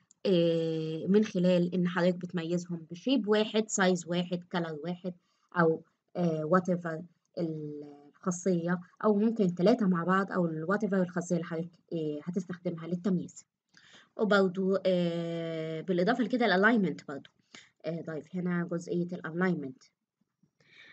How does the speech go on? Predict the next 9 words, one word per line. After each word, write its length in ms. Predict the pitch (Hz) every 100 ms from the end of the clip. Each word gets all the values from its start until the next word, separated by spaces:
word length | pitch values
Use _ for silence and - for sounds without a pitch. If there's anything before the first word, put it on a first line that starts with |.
| _
آه، 240 | - 208 202
بيقول 300 | 208 214 370
لحضرتك 380 | 330 339 339
هنا 240 | 294 277 285
إن 120 | 269
حضرتك 300 | 233 220 240
لو 160 | 214 202
عايز 320 | 196 214 214
تميز 640 | 214 202 185 170 175